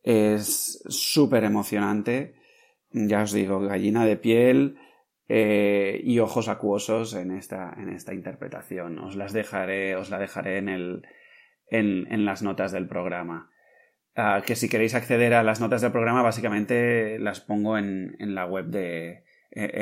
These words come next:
eh, en la web de proyecto ikigai punto com.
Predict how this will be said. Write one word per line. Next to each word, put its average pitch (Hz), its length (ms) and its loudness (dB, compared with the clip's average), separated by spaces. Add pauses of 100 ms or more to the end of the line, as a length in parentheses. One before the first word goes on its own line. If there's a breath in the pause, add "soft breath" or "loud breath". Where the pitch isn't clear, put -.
eh, 104 240 -2
en 104 100 -2
la 101 100 2
web 101 180 2
de 98 100 -2
proyecto 95 360 -4
ikigai 92 400 -4
punto 85 840 -12 (320)
com. 95 280 -20